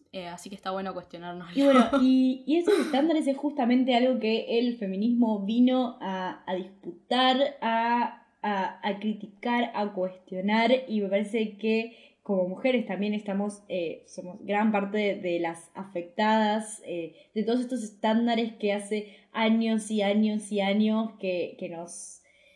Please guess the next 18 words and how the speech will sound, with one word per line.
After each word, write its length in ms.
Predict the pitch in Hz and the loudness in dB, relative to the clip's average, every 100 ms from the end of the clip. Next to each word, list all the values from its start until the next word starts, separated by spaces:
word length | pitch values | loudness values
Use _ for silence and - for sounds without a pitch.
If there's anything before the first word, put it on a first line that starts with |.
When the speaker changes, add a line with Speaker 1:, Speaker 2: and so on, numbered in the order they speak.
| _ | _
Speaker 2:
que 120 | 180 | -8
nos 140 | 175 175 | -6 -8
afectan, 960 | 175 - 294 285 - - 226 226 220 | -10 4 6 6 2 -4 0 2 0
que 180 | 202 175 | -2 -6
nos 340 | 170 165 165 | -6 -10 -10
torturan. 1080 | - 170 175 - - 269 269 247 233 240 254 | -6 -6 -6 -8 2 6 8 8 6 6 6
Speaker 1:
Mm. 260 | 202 190 - | 4 -2 -4
Speaker 2:
Eh, 180 | 240 247 | -4 -2
así 180 | 311 403 | -2 2
que 60 | 403 | 4
vamos 200 | 233 208 | 2 0
a 40 | |
hablar 180 | 175 196 | 0 2
un 120 | 196 190 | 2 2
poco 200 | 226 170 | 2 2
de 140 | 143 | 0
eso. 180 | 160 196 | 2 6
<laughs> 400 | 233 214 - - | 6 6 -2 -4